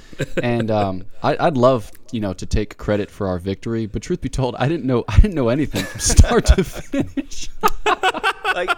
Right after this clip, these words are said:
Speaker 3: honestly, honestly, it was a lot closer than I thought it was gonna be. I thought you guys were gonna smoke us, but we,
Speaker 2: <laughs>
Speaker 3: we had enough questions that were in our wheelhouse where it was close until the end, so.
Speaker 1: Well,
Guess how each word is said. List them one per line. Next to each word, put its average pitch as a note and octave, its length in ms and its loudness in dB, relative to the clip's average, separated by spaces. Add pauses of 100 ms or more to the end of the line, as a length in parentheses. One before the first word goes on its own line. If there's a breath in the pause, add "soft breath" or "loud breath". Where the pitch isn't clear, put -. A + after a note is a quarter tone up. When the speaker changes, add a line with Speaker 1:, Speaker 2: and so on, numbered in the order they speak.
(120)
Speaker 3:
honestly, F#3+ 560 -2
honestly, C3+ 540 -4
it D#3 40 0
was E3 120 -2
a E3 60 -4
lot D3 320 0
closer C#3+ 340 -4
than B2+ 100 -2
I A#2 100 -4
thought A2+ 260 -2
it - 20 -4
was G2+ 120 -10
gonna G2+ 160 -6
be. G2+ 180 -4
I A2+ 60 -2
thought C#3 200 -4
you C#3 60 -6
guys C#3 180 -2
were B2 80 -8
gonna A#2+ 140 -4
smoke A#2 380 -6
us, F#2 240 -8
but A#2+ 160 -6
we, A#2+ 220 -4 (340 loud breath)
Speaker 2:
<laughs> - 360 -4
Speaker 3:
we D3+ 80 0
had G3 160 0
enough F#3+ 240 -4
questions F#3 520 -4
that D3+ 120 -2
were D3 100 -2
in D#3 140 -4
our D3 160 -2
wheelhouse C3 520 -2
where B2+ 120 -2
it B2 60 -2
was A#2 80 -6
close C3+ 320 -6
until A#2 200 -12
the A2 180 -6
end, G2+ 260 -10
so. F#2 240 -10 (380 loud breath)
Speaker 1:
Well, C#3+ 360 -2